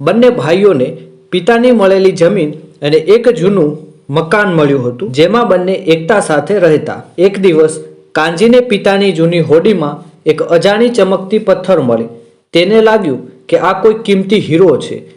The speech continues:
તેને તરત જ એને વેચવાનો નિર્ણય કર્યો. પણ ધરમસિંહે કહ્યું, "ભાઈ, કદાચ આ કિંમતી હોય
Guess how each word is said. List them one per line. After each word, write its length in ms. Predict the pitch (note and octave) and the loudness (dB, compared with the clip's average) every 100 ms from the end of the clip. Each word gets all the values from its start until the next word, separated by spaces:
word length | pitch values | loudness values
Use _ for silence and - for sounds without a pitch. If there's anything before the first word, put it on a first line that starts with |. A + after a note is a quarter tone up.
| _ _ - | _ _ -2
તેને 220 | F#3 G3+ | 0 0
તરત 360 | G3 G3 G3+ | 2 2 4
જ 160 | A3 A#3 | 2 2
એને 480 | A3+ F3+ D#3 D#3 - - | 0 0 -2 -4 -10 -4
વેચવાનો 600 | B2+ F3 G3 G#3 F3+ D3+ | 0 0 2 0 2 0
નિર્ણય 360 | B2+ B2 A#2 G#2+ | 0 -2 -4 -8
કર્યો. 260 | A2 A2 - _ - | -8 -10 -14 _ -6
પણ 140 | C3+ | -4
ધરમસિંહે 600 | C3+ D#3+ G#3 G#3 A3 G#3 | 0 0 0 -2 0 0
કહ્યું, 400 | G3+ F3 G3+ F3+ - - _ | 0 0 0 -2 -8 -20 _
"ભાઈ, 260 | C3 D#3 F3 - - - | -2 0 -2 -6 -20 -4
કદાચ 320 | D#3 G3 A#3+ | 0 0 -2
આ 260 | - F#3 F3+ | -2 -4 -4
કિંમતી 400 | F#3 F#3 F#3 A3 | -2 -2 0 2
હોય 240 | E3+ D#3+ | 2 2